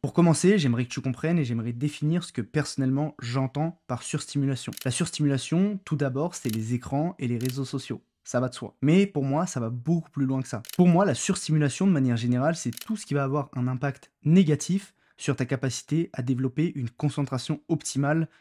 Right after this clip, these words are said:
dans l'atteinte de tes objectifs. Donc en plus des réseaux sociaux, personnellement, j'inclus à la surstimulation les stimulations externes, les stimulations créées par d'autres personnes de ton entourage. Une personne qui t'envoie des messages pour te faire part de ses problèmes en permanence, c'est de la surstimulation.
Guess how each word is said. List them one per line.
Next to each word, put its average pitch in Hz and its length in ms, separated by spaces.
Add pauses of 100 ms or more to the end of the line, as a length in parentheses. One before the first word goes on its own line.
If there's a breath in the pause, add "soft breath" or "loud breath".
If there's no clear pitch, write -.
(120 soft breath)
dans 135 100
l'atteinte 135 300
de 139 60
tes 123 200
objectifs. 131 640
Donc 147 180
en 170 40
plus 190 200
des 156 60
réseaux 135 200
sociaux, 180 360
personnellement, 147 640
j'inclus 160 520
à 120 80
la 104 120
surstimulation 143 840
les 143 80
stimulations 123 580 (100)
externes, 147 480
les 117 60
stimulations 131 540
créées 151 380
par 123 220
d'autres 151 320
personnes 156 400
de 131 80
ton 127 160
entourage. 131 560
Une 131 140
personne 156 340
qui 143 120
t'envoie 139 240
des 131 100
messages 135 420
pour 117 120
te 123 100
faire 113 200
part 139 180
de 123 80
ses 117 140
problèmes 127 320
en 117 80
permanence, 117 680 (180 soft breath)
c'est - 260
de 160 60
la 135 80
surstimulation. 135 720